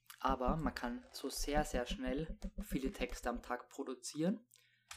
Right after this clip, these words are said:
weil man sich einfach dieses langwierige, ähm, Schreiben erspart. Also man muss nur, nur ganz viel sprechen, was aber sehr viel schneller geht als Schreiben.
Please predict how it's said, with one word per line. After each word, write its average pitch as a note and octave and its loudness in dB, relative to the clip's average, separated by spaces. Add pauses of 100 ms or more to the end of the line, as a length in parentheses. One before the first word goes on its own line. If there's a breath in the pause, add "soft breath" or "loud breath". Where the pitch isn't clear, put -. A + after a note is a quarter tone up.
(120)
weil B2+ 4
man C#3+ 0
sich B2+ -10
einfach B2+ -4
dieses C3 -6
langwierige, C3+ 0 (680)
ähm, A#2+ -4
Schreiben - 0
erspart. - -6
Also - -8
man C#3 0
muss C#3+ -4
nur, C#3 -2 (360)
nur C#3 0
ganz B2+ -2
viel C3 -8
sprechen, E3 2 (640 loud breath)
was B2 -2
aber A#2+ -2
sehr A2+ -4
viel B2 -8
schneller C3+ -2
geht C3 -4
als B2+ -6
Schreiben. C#3 2